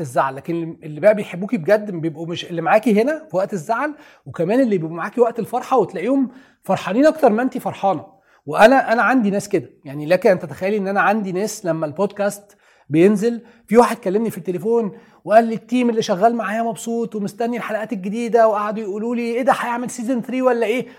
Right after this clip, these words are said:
أنا، أنا كنت سامع في التليفون حماس أكتر من اللي عندي بجد. <laughs> أنا مش متحمس الحماس ده. آه، عندي الصحاب دول، عندي الصحاب اللي هم، آه، منهم ناس جبتهم في البودكاست، وأول حاجة قالوها: "إحنا فخورين بيك، إحنا بجد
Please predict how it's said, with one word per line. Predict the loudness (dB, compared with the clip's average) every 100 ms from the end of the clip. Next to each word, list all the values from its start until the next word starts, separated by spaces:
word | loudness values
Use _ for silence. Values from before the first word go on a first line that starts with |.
| 2
أنا، | 4 4
أنا | 0
كنت | -2 -2 -6
سامع | -2 0 0
في | -4
التليفون | -4 -2 -2
حماس | 2 2 2
أكتر | -2 -2
من | 0
اللي | 4
عندي | 4 2
بجد. | 2 2 2 -10
<laughs> | 0 4
أنا | 4
مش | 0 -4
متحمس | -8 -6 -4 -4 -8
الحماس | -8 -4 -4 -2
ده. | -6 -6 -20 -20 -20 -20 _
آه، | -6 -4 -2
عندي | 8 8 8 2
الصحاب | -4 -6 -2 -2 0
دول، | -4 -6 _ _ _ 2
عندي | 4 4
الصحاب | -2 -2 2 2
اللي | 2
هم، | 0 2 2
آه، | 2 0 -2 -6 -6 -10 -14 -14 -10
منهم | -2 0 0 0
ناس | -2 -2
جبتهم | -4 0 0
في | -2
البودكاست، | -6 -6 -4 -2 -2 -4 -18
وأول | -16 -16 -16 -14 6 6 8 4
حاجة | 2 -2
قالوها: | 0 0 0
"إحنا | -4 -10
فخورين | -8 -4 -2 -2
بيك، | -4 -8 -6
إحنا | -8 -8
بجد | -6 -4 -4